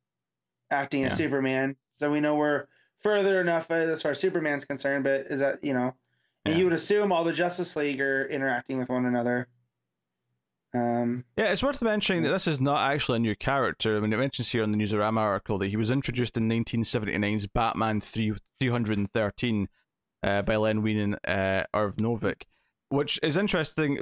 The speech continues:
Speaker 2: but it's a very sp-, I mean, they mo-, they, they, they do say here that it's a very sparse appearance, especially in recent years, 'cause,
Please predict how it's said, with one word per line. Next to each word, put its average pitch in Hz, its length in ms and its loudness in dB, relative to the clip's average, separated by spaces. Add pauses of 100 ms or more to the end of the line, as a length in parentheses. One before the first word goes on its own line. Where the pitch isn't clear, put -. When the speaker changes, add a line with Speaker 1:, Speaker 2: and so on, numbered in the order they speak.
Speaker 2:
but 143 200 0 (200)
it's 156 140 0
a 170 40 2
very 202 220 2
sp-, - 160 0 (160)
I 147 60 2
mean, 151 140 2
they 156 80 2
mo-, 160 180 2
they, 156 140 0 (140)
they, 147 140 2
they 143 140 0
do 165 100 2
say 151 380 0
here 127 160 2
that 117 100 2
it's 113 140 0
a - 20 -2
very 127 200 0
sparse - 440 0
appearance, 110 580 0
especially 117 520 0
in 104 80 0
recent 104 320 -4
years, 117 280 0
'cause, 113 200 -4